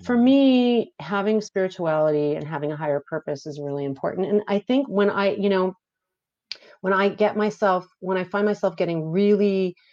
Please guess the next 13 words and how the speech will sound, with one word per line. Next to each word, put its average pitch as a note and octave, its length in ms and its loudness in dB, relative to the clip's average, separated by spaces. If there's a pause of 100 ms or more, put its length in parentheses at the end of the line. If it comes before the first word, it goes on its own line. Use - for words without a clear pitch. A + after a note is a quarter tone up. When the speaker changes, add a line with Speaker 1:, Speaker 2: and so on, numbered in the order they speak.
(880)
Speaker 1:
activated, A3+ 1000 0 (200)
and F3 140 -6
I F3 80 -4
wanna F3+ 220 -6
say F3+ 200 -6
this F#3+ 180 -6
to - 100 -10
other F3+ 160 -8
people, G3 300 -6
if - 180 -14
you're A3 160 0
like, A3 260 0 (1200)
that, G#3 280 0